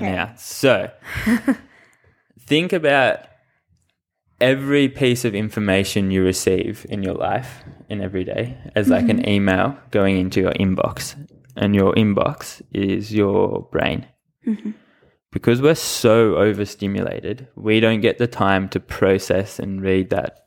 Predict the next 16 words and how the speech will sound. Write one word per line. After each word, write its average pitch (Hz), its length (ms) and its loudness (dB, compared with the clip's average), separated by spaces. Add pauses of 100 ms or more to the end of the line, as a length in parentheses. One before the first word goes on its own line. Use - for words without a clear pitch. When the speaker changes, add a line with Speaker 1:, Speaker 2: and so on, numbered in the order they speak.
(240)
Speaker 2:
email 101 580 0 (1080)
and 98 280 0
decide 92 420 0
what - 160 -2
to - 80 -8
do 92 180 0
with - 140 -6
it. - 160 -6 (340)
You're 101 120 4
either 98 200 4
gonna 90 280 0 (200)
delete 98 320 0
it, - 220 -4 (1400)
process 98 500 0
it, 117 220 0
Speaker 1:
Mm. 202 380 -8